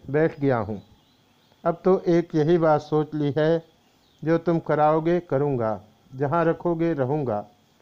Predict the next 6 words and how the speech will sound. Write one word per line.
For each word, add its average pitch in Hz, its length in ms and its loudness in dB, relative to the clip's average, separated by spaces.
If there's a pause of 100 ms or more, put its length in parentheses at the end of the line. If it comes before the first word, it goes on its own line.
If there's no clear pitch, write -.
(140)
और 143 200 -2
जैसा 160 400 2
नाच 151 380 0
नचाओगे 131 720 0 (400)
वैसा 151 320 0
नाचूँगा। 113 680 -4